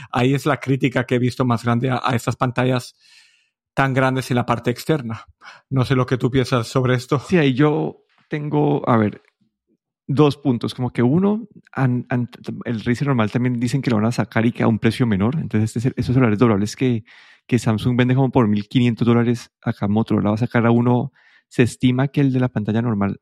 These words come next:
Speaker 2: como por setecientos y el otro por mil dólares. Entonces, les está poniendo a, a, a, a, a un rango de más personas. Y esta vez, ¿te acuerdas que no te acuerdas? Pero la, la versión pasada era con un,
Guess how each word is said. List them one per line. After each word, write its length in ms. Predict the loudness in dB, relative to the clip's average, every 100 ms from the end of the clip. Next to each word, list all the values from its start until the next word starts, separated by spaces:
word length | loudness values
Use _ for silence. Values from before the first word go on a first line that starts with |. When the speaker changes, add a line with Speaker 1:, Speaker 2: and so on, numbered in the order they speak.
| -6
Speaker 2:
como 260 | -4 -2 -2
por 160 | -2
setecientos 760 | 0 -4 0 0 2 0 -2 -6
y 220 | -2 2
el 200 | 2 0 0
otro 300 | 0 0 0
por 180 | 0 2
mil 180 | 2
dólares. 480 | 2 2 0 -4 -6 _ _ _ _ _
Entonces, 760 | -2 -2 0 0 4 2 0 _ -4
les 160 | 0 0
está 200 | 0 0
poniendo 380 | 2 4 4
a, 60 | 2
a, 320 | 0 0 -2
a, 540 | -4 -4 -2 -4 -6 -10 _
a, 200 | -4 -4 -4 _ _ _ _ -2
a 140 | 0
un 460 | 2 0 -2 -2 0
rango 320 | 2 2 2
de 60 |
más 200 | 2 0
personas. 600 | 0 0 2 0 0 -6 _ _ _ -20 _
Y 140 | 2 4
esta 240 | 4 2
vez, 180 | 2 2
¿te 60 | 0
acuerdas 240 | 0 2
que 60 | 2
no 60 |
te 80 | 2
acuerdas? 400 | 0 0 0 0
Pero 200 | 0 0 0
la, 180 | -2 2
la 100 | 2
versión 180 | 0
pasada 220 | 0 2 2
era 100 | 2
con 140 |
un, 100 | 0